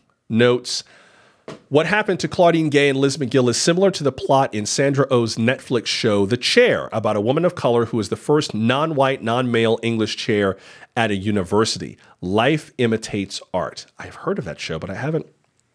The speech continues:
watched it yet. Skylar goes on to write, "Oh, so this is what you can do when you send money to your alma mater.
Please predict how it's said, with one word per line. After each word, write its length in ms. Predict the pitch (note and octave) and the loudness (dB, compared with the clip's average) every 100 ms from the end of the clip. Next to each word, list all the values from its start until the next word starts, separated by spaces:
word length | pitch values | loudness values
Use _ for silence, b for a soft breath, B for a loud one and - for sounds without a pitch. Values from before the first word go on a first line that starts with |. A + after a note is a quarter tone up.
| _ _ - | _ _ -4
watched 340 | G2+ C#3 - | 0 0 -2
it 120 | - | -12
yet. 180 | D2+ - _ B B B B B B B | -12 -16 _ B B B B B B B
Skylar 400 | B - D3 D3 | B 0 2 4
goes 160 | C3 B2+ | 2 2
on 140 | B2+ | 2
to 80 | A#2 | 2
write, 320 | A2+ A2 G#2+ - | 0 2 0 2
"Oh, 180 | A3+ A#3+ | 4 4
so 220 | - D#3 | 4 0
this 300 | C3 A3+ - | 4 2 2
is 120 | A#3 | 0
what 180 | C#3 B2 | 0 0
you 80 | A#2 | 0
can 180 | A#2 A2+ | -2 0
do 140 | A#2 | 0
when 160 | A2 A2 | 2 2
you 120 | G#2 | 0
send 280 | - A#2+ G#2 | 2 2 4
money 240 | G#2+ G#2 | 2 0
to 140 | G2+ A#2 | 0 2
your 140 | G#2+ | 2
alma 260 | A2 G2+ F#2+ | 2 0 0
mater. 380 | F#2+ F2 C#2+ | 0 -2 -4